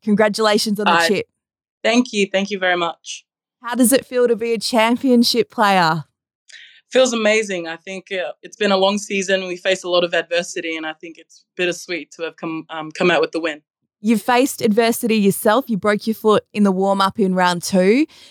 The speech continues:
Speaker 1: What's it been like to get back on court and then be able to contribute the way you have off the bench?
Speaker 2: Oh, it's been amazing. I think I started off a little bit rusty, but, um, I think that's always gonna happen coming off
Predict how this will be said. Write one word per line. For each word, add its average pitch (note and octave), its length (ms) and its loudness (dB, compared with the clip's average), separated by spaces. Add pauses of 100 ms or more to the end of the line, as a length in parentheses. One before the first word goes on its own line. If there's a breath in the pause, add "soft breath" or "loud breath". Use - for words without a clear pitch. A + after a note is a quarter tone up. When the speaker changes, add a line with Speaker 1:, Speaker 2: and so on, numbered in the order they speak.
(340 soft breath)
Speaker 1:
What's C4 280 2
it C#4 100 -4
been A#3+ 160 2
like A3 280 2
to G#3+ 120 2
get G3+ 300 0
back B3 340 0
on A3 160 4
court G#3+ 460 2
and G3+ 180 0
then G3 200 0
be G3+ 140 0
able G3 220 2
to F#3+ 160 -2
contribute F#3 560 0
the F#3 80 -4
way F3 160 4
you F3 80 0
have E3+ 220 0
off E3+ 140 2
the E3 120 -2
bench? E3 560 -2 (460)
Speaker 2:
Oh, G#3 120 4
it's G3 140 -2
been B3 160 -2
amazing. G3 480 0
I E3+ 80 -2
think G3 220 -6
I F3 80 0
started F#3+ 360 0
off F3+ 140 -6
a F3+ 60 -8
little F#3 260 -4
bit - 180 -8
rusty, F3 460 -4
but, E3 160 -8
um, D#3+ 240 -6
I E3 60 -6
think F3+ 180 -8
that's F3 140 -6
always E3+ 160 2
gonna E3 180 -4
happen D#3+ 500 -8
coming E3+ 280 -8
off D#3 100 -12